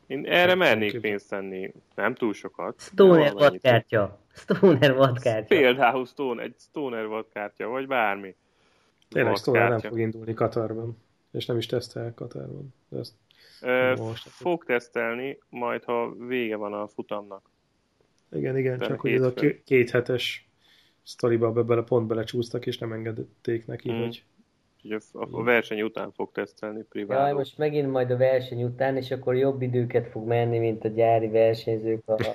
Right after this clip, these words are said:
Speaker 2: <laughs>
Speaker 3: V Q P-n, és akkor majd járatja a száját, hogy jó ez a motor, csak tudni kéne vele menni.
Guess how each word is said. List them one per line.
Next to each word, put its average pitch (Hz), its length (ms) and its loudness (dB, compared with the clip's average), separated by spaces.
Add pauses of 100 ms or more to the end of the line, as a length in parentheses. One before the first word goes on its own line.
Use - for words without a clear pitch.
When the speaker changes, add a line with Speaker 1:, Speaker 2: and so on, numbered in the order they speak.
Speaker 2:
<laughs> 120 240 -4
Speaker 3:
V 123 180 0
Q 127 140 -4
P-n, 131 600 2 (300)
és - 120 -20
akkor 120 120 -4
majd 113 160 2
járatja 120 600 4
a 107 60 4
száját, 110 460 0
hogy 107 160 -4
jó 127 200 4
ez 117 120 6
a 113 80 4
motor, 110 440 0
csak - 260 -4
tudni 110 380 -6
kéne 101 260 -2
vele 95 200 -2
menni. 95 380 -6